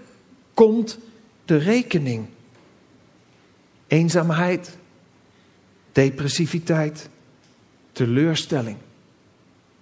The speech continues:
Zo ontzettend veel mensen die het gemaakt hebben en aan de buitenkant zich van,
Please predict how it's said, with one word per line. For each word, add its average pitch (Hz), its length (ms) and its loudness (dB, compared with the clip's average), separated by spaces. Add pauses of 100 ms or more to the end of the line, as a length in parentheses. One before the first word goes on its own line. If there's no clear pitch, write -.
(1120)
Zo - 140 -2
ontzettend 220 540 0
veel 214 160 4
mensen 220 460 2
die 185 120 0
het 170 120 2
gemaakt 185 500 0
hebben 202 380 0 (1200)
en 170 140 0
aan 165 80 2
de 170 80 4
buitenkant 233 960 2 (220)
zich 175 240 -2
van, 165 300 0